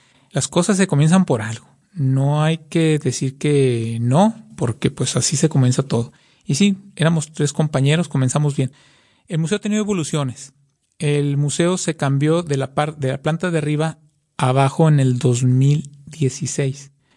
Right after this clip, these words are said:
Pero para ese tiempo ya unos compañeros, bueno, uno por motivos de trabajo me dijo que él ya no podía continuar porque a veces nos juntamos también, pues, para darle algún tipo de cambios a la museografía, hacer algo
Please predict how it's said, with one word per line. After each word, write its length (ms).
Pero 180
para 80
ese 140
tiempo 360
ya 380
unos 240
compañeros, 340
bueno, 180
uno 200
por 140
motivos 340
de 80
trabajo 440
me 120
dijo 300
que 100
él 140
ya 120
no 200
podía 580
continuar 320
porque 180
a 40
veces 100
nos 140
juntamos 320
también, 140
pues, 120
para 180
darle 400
algún 340
tipo 260
de 100
cambios 460
a 40
la 100
museografía, 680
hacer 240
algo 560